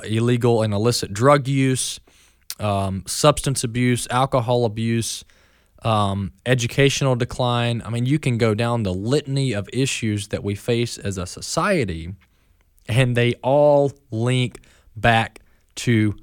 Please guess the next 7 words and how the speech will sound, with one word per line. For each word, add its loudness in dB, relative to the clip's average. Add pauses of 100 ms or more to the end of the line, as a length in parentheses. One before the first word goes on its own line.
(180)
the -4
family. -8 (1000)
Broken 4
homes, -2
broken 0
families, -6
fatherlessness, -2